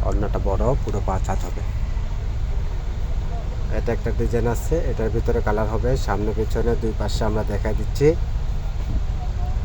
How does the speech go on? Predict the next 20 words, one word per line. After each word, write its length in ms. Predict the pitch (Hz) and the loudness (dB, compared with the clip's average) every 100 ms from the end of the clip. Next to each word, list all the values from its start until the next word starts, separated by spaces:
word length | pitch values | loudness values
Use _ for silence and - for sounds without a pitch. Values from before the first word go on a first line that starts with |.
| - - - - - - - - - - - - - - | -2 -2 -2 -2 -2 -2 -2 -2 -2 -2 -2 -2 -2 -2
এটা 120 | - 104 | 0 0
ছেলোয়ার 400 | 120 107 104 107 | 2 4 4 4
হবে, 220 | 107 107 | 4 4
এটা 280 | 123 110 101 | 4 4 4
ওড়না 260 | 98 98 95 | 4 4 2
হবে। 200 | 92 95 | 2 2
দেখেন, 280 | - - - - - - - - - - - - - - 107 | 0 0 0 2 0 0 0 0 0 0 0 0 0 0 0
এত 160 | - | 2
সুন্দর 420 | 131 - 98 95 | 2 2 2 4
ওড়না 300 | 92 87 90 90 - 98 | 4 4 2 2 0 0
ডিজাইন। 280 | 101 92 - - | 2 2 2 0
এই 60 | 117 | 2
ডিজাইনের, 400 | 120 120 135 - - - - - - - | 4 4 4 2 0 0 0 2 2 0
এই 60 | - | 0
যে 120 | - - | 2 2
এটা 160 | - 123 | 2 2
একটা 220 | 110 110 | 2 2
কালার 260 | - 98 98 | 2 2 2
হবে, 220 | 98 101 | 2 2
দেখেন। 300 | 95 - 110 | 0 2 2